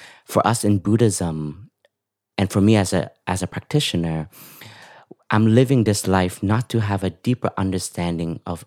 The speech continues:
anything that is beyond me, let's say, um, the concept, a lot of people, when they think of religion, there's a one God, and we are the messenger, or we are doing this for God.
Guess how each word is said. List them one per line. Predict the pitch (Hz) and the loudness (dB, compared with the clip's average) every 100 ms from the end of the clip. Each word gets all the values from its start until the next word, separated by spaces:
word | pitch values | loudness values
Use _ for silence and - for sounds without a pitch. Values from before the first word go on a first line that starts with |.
| - | -2
anything | 110 123 107 95 90 80 | 0 2 0 -2 -2 -2
that | 85 | -2
is | 85 | -4
beyond | - 87 85 85 92 95 | -6 -4 -2 0 2 0
me, | 87 80 76 85 | 0 -4 -6 -6
let's | 90 | -4
say, | - 87 82 80 - - - - _ - | -4 -4 -4 -6 -10 -20 -20 -20 _ -12
um, | 90 85 80 80 80 - | -6 -6 -6 -8 -10 -12
the | - | -10
concept, | - 98 90 95 - - | -6 -4 -4 -4 -6 -2
a | |
lot | 92 90 90 | 0 2 2
of | 92 | 0
people, | 95 - 85 | -4 -2 0
when | 90 | 0
they | 87 | 0
think | - 113 | 0 0
of | 104 90 | 0 0
religion, | 98 143 120 87 80 - - _ | 2 2 2 -2 -4 -8 -20 _
there's | - 87 - | -4 -2 -2
a | |
one | 85 85 82 | -2 -2 -4
God, | 76 78 76 73 - _ - - - | -4 -8 -8 -10 -14 _ -20 -20 -10
and | 87 80 78 - | -8 -6 -8 -10
we | 92 85 | -6 -4
are | 78 - - | -4 -8 -12
the | 92 82 | -8 -6
messenger, | 82 - - 85 80 78 - | -4 -6 -6 -4 -2 -4 -6
or | 85 | -8
we | 78 82 | -6 -4
are | 82 | -6
doing | 76 101 98 90 | -2 2 2 2
this | 78 78 | -2 -4
for | - - 82 78 | -6 -4 -2 -2
God. | 73 82 80 71 - | -6 -8 -8 -10 -14